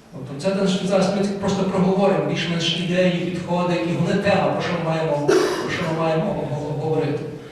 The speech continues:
Отже, просто хочу завершити цю частину сказати, що ми всіх вас бачимо, дуже активним учасниками цього проекту,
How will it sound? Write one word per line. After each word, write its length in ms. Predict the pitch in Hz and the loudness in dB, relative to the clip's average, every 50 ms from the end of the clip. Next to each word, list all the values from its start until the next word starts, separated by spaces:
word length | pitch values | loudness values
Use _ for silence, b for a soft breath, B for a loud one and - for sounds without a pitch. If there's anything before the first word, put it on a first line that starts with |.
| B B - | B B -8
Отже, 200 | 180 175 185 190 | -6 -4 -2 -2
просто 300 | 196 240 247 240 240 - | -2 0 2 2 2 2
хочу 240 | 240 233 220 214 | 2 2 2 2
завершити 360 | 196 202 202 208 214 220 202 - | 2 2 2 2 2 2 0 0
цю 100 | 214 202 | -2 -4
частину 240 | - - - 214 | -4 -4 -4 -4
сказати, 260 | 202 202 202 202 196 180 | -2 -2 -2 -2 -2 -2
що 160 | - 196 190 | -2 -2 -2
ми 40 | 190 | -2
всіх 360 | 190 - - 240 - - 240 | -2 -2 -2 -4 -4 0 2
вас 280 | 190 190 190 - - | 2 4 4 2 2
бачимо, 520 | 180 175 170 170 165 - 147 135 135 139 - - - - 160 | 0 0 2 2 0 0 -2 -4 -4 -6 -8 -10 -10 -10 -6
дуже 120 | 165 175 | -4 -4
активним 300 | 185 - 180 180 175 170 | -4 -2 -2 -2 -2 0
учасниками 460 | - 180 175 160 - - 175 160 147 | 0 0 0 -2 -2 -4 -4 -4 -4
цього 200 | 143 151 151 143 | -4 -4 -4 -2
проекту, 300 | - 185 196 - - - | 0 0 0 0 -2 -4